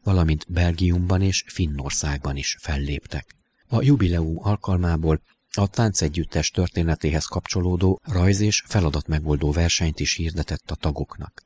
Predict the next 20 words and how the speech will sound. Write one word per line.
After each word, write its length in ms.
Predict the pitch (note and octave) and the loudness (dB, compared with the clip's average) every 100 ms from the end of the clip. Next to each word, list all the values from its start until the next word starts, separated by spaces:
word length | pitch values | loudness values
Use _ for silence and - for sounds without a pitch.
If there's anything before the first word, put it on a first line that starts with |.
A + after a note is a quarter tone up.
| - | -6
A 120 | G#2 | -4
kiírásra 640 | - G#2+ G2 F2 E2 - | 0 2 4 4 2 0
beérkezett 600 | D#2 E2 D#2+ - D#2 E2 - | 2 2 2 0 0 0 0
legszebb 500 | F#2 - - D#2 D#2 | 0 0 0 -2 0
rajzokból 680 | E2 D#2+ F2+ F2+ F2+ G2+ - | 0 2 0 -2 0 -2 -2
kiállítást 840 | - D2 D2 C#2+ D2 - D2 - | -4 -2 0 -2 -4 -4 -4 -4
nyílt 300 | - F2 E2 - - - | -4 -2 -4 -6 -18 -6
az 200 | F2+ G2 | -2 0
intézmény 600 | G#2 - F2 E2+ E2 E2 | 0 2 0 2 0 -2
közösségi 680 | - C#2+ D2 - D2+ C#2 C#2+ | -4 -4 -2 -2 -2 -2 -4
termében, 680 | - C#2+ C2+ C#2 C2+ - - - | -2 -2 -2 -4 -4 -10 -14 0
valamint 380 | A2 G2+ G2+ F#2 | 2 4 4 2
a 40 | |
hétfői 480 | F#2+ G#2+ - C#2+ B1+ | 2 0 2 0 2
eredményhirdetésen 1200 | E2+ E2 D2+ D#2 C#2+ E2 D2+ D#2 D2+ C#2+ D2+ C#2+ - - | 0 0 0 -2 -2 -4 -2 -2 -2 -2 -4 -6 -8 -4
jutalmazták 840 | A#2+ - C#2+ C#2+ D2 - F#2 F2+ - | -2 0 -2 -4 -4 -2 0 -2 -2
a 60 | |
verseny 520 | E2 F2+ - D#2 D2 - | -2 0 0 -2 -2 -6
résztvevőit 760 | D#2 C#2+ - C#2+ C2 C2+ - - | -6 -6 -4 -4 -4 -6 -8 -10
is. 300 | - - | -8 -8